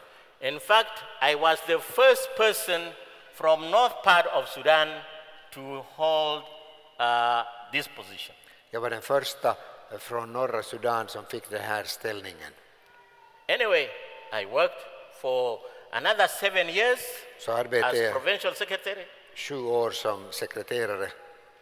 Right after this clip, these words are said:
Speaker 1: And then I was called back to become the bishop of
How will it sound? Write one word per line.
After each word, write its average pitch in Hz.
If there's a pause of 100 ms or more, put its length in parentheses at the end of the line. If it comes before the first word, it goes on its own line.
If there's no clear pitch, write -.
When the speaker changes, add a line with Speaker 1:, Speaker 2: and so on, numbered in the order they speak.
Speaker 1:
And 131
then 160 (300)
I 123
was 127
called 151
back 127 (120)
to -
become 127 (500)
the 110
bishop 120 (240)
of 98